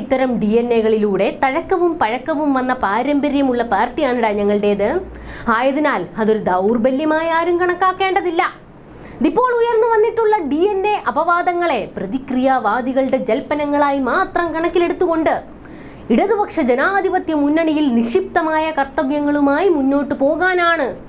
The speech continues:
പാർട്ടി തീരുമാനം. ഫാസിസ്റ്റ് ശക്തികളുടെ ബയോളജിക്കലി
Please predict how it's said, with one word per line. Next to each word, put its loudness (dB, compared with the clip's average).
പാർട്ടി 0
തീരുമാനം. -4
ഫാസിസ്റ്റ് 0
ശക്തികളുടെ 0
ബയോളജിക്കലി 0